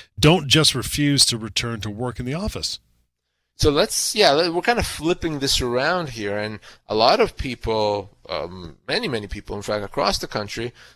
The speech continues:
Speaker 2: during covid, started working remotely, working from home. A company said, "We need you to work from home," and many people did that. Well, a lot of us now have kind of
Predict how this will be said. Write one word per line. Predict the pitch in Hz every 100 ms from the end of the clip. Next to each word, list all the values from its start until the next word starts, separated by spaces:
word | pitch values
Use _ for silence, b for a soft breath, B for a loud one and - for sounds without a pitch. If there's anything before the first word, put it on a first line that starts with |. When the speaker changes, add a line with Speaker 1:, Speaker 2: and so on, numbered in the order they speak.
| _ -
Speaker 2:
during | 160 165
covid, | 139 127 127 123
started | - - 131 135 123
working | 110 110 135
remotely, | 131 135 196 208 110
working | 107 - 120
from | 123
home. | 143 208 120 - B B B
A | -
company | 131 127 123
said, | - 123
"We | 113
need | 120 135
you | 147
to | 127
work | 120 -
from | 120
home," | 107 117 165
and | 151
many | 127 131
people | 135 143
did | 147 226 190
that. | 104 - B B B -
Well, | - 202
a | 160 170
lot | 403
of | 285
us | 135 123 143
now | 135
have | 143 135 -
kind | 139
of | 131 127 113